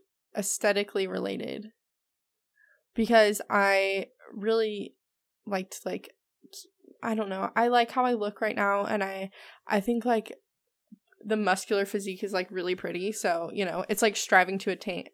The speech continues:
attain that, but also, it's not, like, just, like, that's my sole focus. Um, I just really, it's just a mental thing for me, too, you know, just going and having that hour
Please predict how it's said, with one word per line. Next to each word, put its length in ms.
attain 360
that, 360
but 240
also, 720
it's 160
not, 160
like, 180
just, 180
like, 140
that's 220
my 100
sole 380
focus. 720
Um, 520
I 80
just 300
really, 580
it's 160
just 180
a 40
mental 380
thing 260
for 140
me, 220
too, 340
you 120
know, 160
just 180
going 280
and 100
having 260
that 180
hour 440